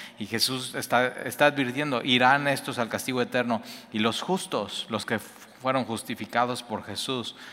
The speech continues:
ahí está, la vida eterna", y entonces te cambia el, así el sabor y dices, "Eternidad". Sabor de vida para vida, sabor de muerte para muerte.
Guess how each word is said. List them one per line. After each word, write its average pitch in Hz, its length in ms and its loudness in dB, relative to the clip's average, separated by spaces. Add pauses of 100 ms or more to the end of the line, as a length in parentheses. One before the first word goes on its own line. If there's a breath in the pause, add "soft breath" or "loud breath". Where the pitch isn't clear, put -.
(140 loud breath)
ahí 113 120 -2
está, 117 260 4
la 104 160 4
vida 127 260 2
eterna", 113 500 0
y 104 200 0
entonces 110 480 -4
te 113 100 -4
cambia 120 320 0
el, 110 320 -6
así 107 260 -6
el 110 120 -4
sabor 110 400 0
y 104 60 -4
dices, 101 300 -8
"Eternidad". 98 720 -4 (1700 loud breath)
Sabor 117 420 2
de 123 120 2
vida 117 300 0
para 104 280 2
vida, 113 340 -2
sabor 113 360 0
de 110 60 2
muerte 107 360 0
para 98 280 -4
muerte. 104 640 -4